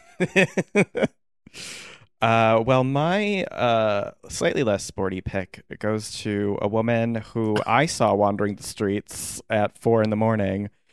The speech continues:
Speaker 1: Sadly, not with my own eyes, but her name is Madonna. Uh, <laughs> she was actually right by your home,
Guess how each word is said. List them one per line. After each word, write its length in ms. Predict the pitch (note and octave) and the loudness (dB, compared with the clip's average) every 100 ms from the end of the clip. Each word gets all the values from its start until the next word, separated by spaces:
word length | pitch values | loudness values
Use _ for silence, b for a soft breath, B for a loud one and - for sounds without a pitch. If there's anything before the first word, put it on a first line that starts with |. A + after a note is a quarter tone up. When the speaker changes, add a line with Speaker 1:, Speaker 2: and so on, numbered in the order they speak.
| _ | _
Speaker 1:
Sadly, 340 | D3 C3+ C3 | 4 6 6
not 180 | A2+ G#2+ | 6 4
with 120 | G2 | 4
my 120 | G#2 | 2
own 140 | F#2+ G2 | 2 0
eyes, 560 | F#2+ F#2+ F2+ F#2+ - - | 0 -2 -2 -4 -8 -4
but 400 | A2+ G#2 - - _ _ _ _ - | -2 0 -4 -12 _ _ _ _ -4
her 100 | C#3+ | 0
name 160 | C#3 | 2
is 100 | E3+ | 0
Madonna. 640 | G3+ C#3 F#2 F2 F2+ C3 B2 - _ A#2+ | -2 -2 -2 -4 -6 -6 -10 -20 _ 2
Uh, 320 | A#2 A2 A2 | 4 4 2
<laughs> 40 | - | 0
she 480 | - - - C#3 | 0 0 2 2
was 180 | C3+ C#3+ B2 | 4 2 2
actually 300 | A#2 - B2+ | -2 0 0
right 220 | A2 A#2 | 2 2
by 120 | A#2 | 2
your 180 | C3 F3 | 2 0
home, 420 | C#3 G#2 G2+ C#3 | 0 0 0 -6